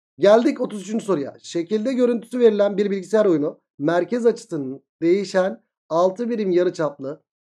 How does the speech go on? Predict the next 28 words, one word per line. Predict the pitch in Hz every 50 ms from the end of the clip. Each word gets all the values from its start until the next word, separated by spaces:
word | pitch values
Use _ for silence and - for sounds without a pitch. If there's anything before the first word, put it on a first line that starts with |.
| _ _ _ 139
daire | 170 185 190 196 214 226 240 202
dilimi | 226 202 185 175 170
biçiminde | 190 - - 175 175 165 160 160 160
karakterin | - 175 185 202 196 180 - 190 190 196 226 226 - _ _ _ _ _ _ -
alanları | 160 170 190 196 202 208 208 208 208 208 233 247 - - _ -
üzerlerinde | 180 175 165 180 190 190 190 190 196 196 196 214 214 202 220 233 214 165 156 147
yazılı | 135 156 165 165 185 208 226 208
eşkenar | 170 180 190 185 185 - 190 196 226 254 247
üçgen | 240 214 - - 208 190 185 190
biçimindeki | 190 190 196 190 185 180 165 196 202
engelleri | 220 226 214 202 190 175 175 160
yutarak | 156 143 151 208 240 240 240 240 220 208 214 220 233 247 269 262 262 - _ _ _ _ _ _ _ _ _ _ _ _ _ _ _ _ _ _ _ _ _ _ -
geçmesi | 240 247 240 - 196 208 190 190 226
üzerine | 214 214 190 208 196 226 262 277
kurgulanmıştır. | - 254 254 220 254 240 233 233 226 202 - - 196 190 190 190 190 185 185 - _ -
Evet, | 214 220 214 - -
bunu | 160 160 208 262 285 285
yutabilmesi | 269 254 262 254 247 226 247 240 247 254 226 196 240
için | 196 - 226 247
ne | 262
olması | 262 240 220 - 185
lazım? | 196 185 190 196 233 233
Şu | - - - 269
uzunluğun, | 269 254 220 196 202 185 175 180 208 233 214
bakın | 180 175 160 160
şuradaki | - - - 226 254 311 294 - 220
uzunluğun | 208 185 175 165 160 175 180 - -
ağzının | - 160 165 175 180 190 190 180 202 202 208 226 254 277 294 285 -